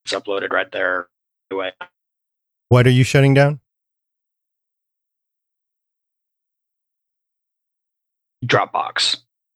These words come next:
Speaker 2: Yeah, that'll help. It won't be the only thing, though. Is your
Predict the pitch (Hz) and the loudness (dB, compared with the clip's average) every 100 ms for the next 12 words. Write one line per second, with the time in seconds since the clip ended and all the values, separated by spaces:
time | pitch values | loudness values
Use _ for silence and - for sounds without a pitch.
0 | _ _ _ _ - 120 120 113 - _ | _ _ _ _ 2 4 4 2 -2 _
1 | _ _ _ _ 170 135 101 139 117 104 | _ _ _ _ 2 4 4 4 4 0
2 | 120 117 123 110 127 110 107 113 110 101 | 0 4 4 6 4 4 4 4 4 0
3 | 104 98 95 _ _ _ _ _ _ _ | -6 -8 -12 _ _ _ _ _ _ _
4 | _ 123 110 107 107 | _ 4 4 6 4